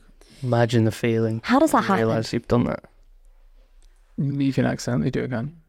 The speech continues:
Speaker 1: This one kinda, I think this one actually
Speaker 2: Fucking
Speaker 1: points
Speaker 2: right.
Speaker 1: to maybe a bit of bad code. I think someone's kind of analysed it and it looks like it's a fairly new address from a few months ago and it was kind of maybe doing some automated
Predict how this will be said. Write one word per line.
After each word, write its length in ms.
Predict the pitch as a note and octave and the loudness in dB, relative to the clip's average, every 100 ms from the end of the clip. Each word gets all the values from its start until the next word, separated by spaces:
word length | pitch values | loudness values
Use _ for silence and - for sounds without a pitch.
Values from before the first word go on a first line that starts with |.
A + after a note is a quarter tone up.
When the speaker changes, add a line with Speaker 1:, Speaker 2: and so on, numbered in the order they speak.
| - | 2
Speaker 1:
This 180 | F3 F#3 | 2 4
one 140 | D#3 | 2
kinda, 260 | D3+ C#3 C3 | 4 4 4
I 80 | |
think 140 | E3+ E3+ | 4 4
this 160 | D#3+ | 4
one 100 | D#3 | 2
actually 240 | C3 A#2 B2+ | 2 0 -2
Speaker 2:
Fucking 60 | - | 2
Speaker 1:
points 220 | C3 A2+ | 0 2
Speaker 2:
right. 80 | C3+ | 2
Speaker 1:
to 400 | A#2+ A#2 A2+ A2+ _ _ _ - - | 4 6 4 0 _ _ _ -20 -4
maybe 300 | C#3+ C#3 C3 | 2 4 4
a 60 | |
bit 140 | B2+ A#2 | 4 0
of 120 | - | 2
bad 220 | A#2+ A#2+ | 0 2
code. 380 | - B2+ D#3 D3+ | 2 4 2 2
I 100 | - | 0
think 340 | - B2+ - - | 2 2 0 -4
someone's 340 | - B2+ B2 | 0 2 2
kind 140 | C3+ | 0
of 80 | A#2 | 2
analysed 500 | A#2 A#2+ A#2+ A#2 A2+ | 4 4 6 4 4
it 40 | A2+ | 0
and 80 | |
it 60 | A2+ | 2
looks 200 | A#2 - | 0 2
like 140 | G#2+ | 0
it's 340 | A#2 - - - - | 0 -4 -8 -8 -8
a 40 | |
fairly 360 | - - B2+ A#2+ | -2 2 4 6
new 280 | A#2+ B2 A#2+ | 6 6 4
address 720 | A#2 A#2+ B2 - - - - _ | 4 2 2 -4 -12 -16 -20 _
from 200 | - A#2 | -2 -2
a 60 | |
few 160 | A#2+ B2 | 0 2
months 280 | A#2 A#2+ - | 4 4 2
ago 240 | A#2 A2+ | 0 2
and 100 | A2+ | 2
it 200 | A2+ - - _ - | -2 -8 -18 _ -6
was 120 | C3+ | -4
kind 200 | - A#2+ | 0 2
of 60 | |
maybe 200 | A#2+ A#2+ | 4 4
doing 160 | B2 A#2+ | 2 2
some 160 | - A#2 | 4 4
automated 500 | A#2+ B2 B2 A#2 | 4 4 2 0